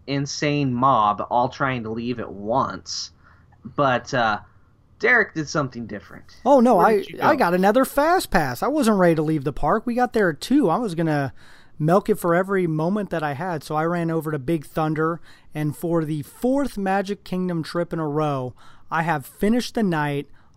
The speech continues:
Speaker 2: on Big Thunder. I'm kinda proud of that now, and now I'm gonna have to think about that for every trip, uh,
Speaker 1: Oh,
Speaker 2: except I
Speaker 1: good
Speaker 2: don't,
Speaker 1: luck.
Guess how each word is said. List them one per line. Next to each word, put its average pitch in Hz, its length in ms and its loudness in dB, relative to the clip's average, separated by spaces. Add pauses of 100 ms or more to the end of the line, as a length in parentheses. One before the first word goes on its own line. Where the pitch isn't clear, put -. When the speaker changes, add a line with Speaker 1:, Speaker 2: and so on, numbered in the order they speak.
Speaker 2:
on 151 160 -2
Big 156 220 0
Thunder. 131 420 -6
I'm 117 100 -12
kinda 135 240 -8
proud 240 360 4
of 180 80 0
that 143 240 -4
now, 151 340 -2
and 143 100 -2
now 151 200 -2
I'm 156 120 -2
gonna 151 120 -2
have 151 100 -6
to 139 80 -16
think 170 180 -4
about 151 220 -4
that 156 180 -4
for 151 200 -8
every 185 280 0
trip, 139 400 -8 (380)
uh, 123 40 -4 (100)
Speaker 1:
Oh, 123 40 0
Speaker 2:
except 165 200 0
I - 20 4
Speaker 1:
good 170 60 4
Speaker 2:
don't, 175 80 6
Speaker 1:
luck. 127 280 2